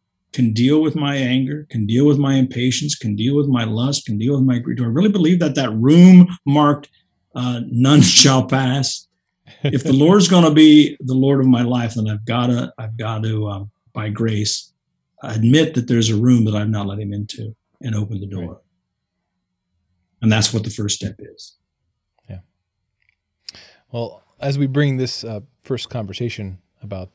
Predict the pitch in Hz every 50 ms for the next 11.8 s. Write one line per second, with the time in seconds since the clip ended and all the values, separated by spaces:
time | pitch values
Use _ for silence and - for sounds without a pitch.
0 | - 95 90 87 90 92 101 101 95 - - - 101 101 - - 104 98 - -
1 | 92 92 - - 113 107 101 101 - - 110 107 104 107 - - _ _ _ -
2 | - 131 110 107 104 98 - 101 - 117 110 104 - - - 98 98 _ _ _
3 | _ _ _ _ _ _ - - 131 120 - 117 104 - 123 123 120 113 113 117
4 | 123 101 135 127 135 131 117 117 - 135 - - - 120 110 - 120 107 95 -
5 | 101 110 104 95 101 110 107 - - 101 104 113 151 156 110 101 101 107 101 -
6 | _ _ _ _ _ _ _ _ _ _ - 120 107 104 104 - 165 170 139 123
7 | 113 107 117 127 117 - - _ 123 127 127 - - 117 120 120 113 113 107 127
8 | 127 120 110 107 110 110 107 104 101 98 98 101 98 _ _ _ _ _ _ _
9 | _ _ _ _ _ _ _ 127 113 104 101 98 101 104 101 101 101 - 98 117
10 | 113 113 - 98 - 113 104 - 120 123 123 143 165 156 - 131 120 123 135 147
11 | 151 147 151 127 80 101 123 131 135 127 - - - 113 110 127